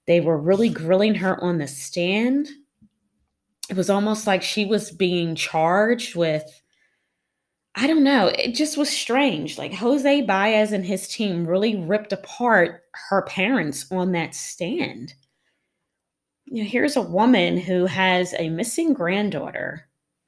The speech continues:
who she's used to seeing every day. And then for an entire month, her daughter disappears. They have no idea where she is.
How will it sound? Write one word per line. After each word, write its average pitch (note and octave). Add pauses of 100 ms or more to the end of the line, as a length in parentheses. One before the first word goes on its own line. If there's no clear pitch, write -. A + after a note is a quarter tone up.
(560)
who F#3+
she's F#3
used G#3
to B3+
seeing B3
every G3
day. F3+
And F3
then E3+
for F3
an D#3+
entire G3
month, G3
her F3
daughter E3+
disappears. F3
They E3+
have D3+
no D#3
idea G3
where D#3
she -
is. C#3+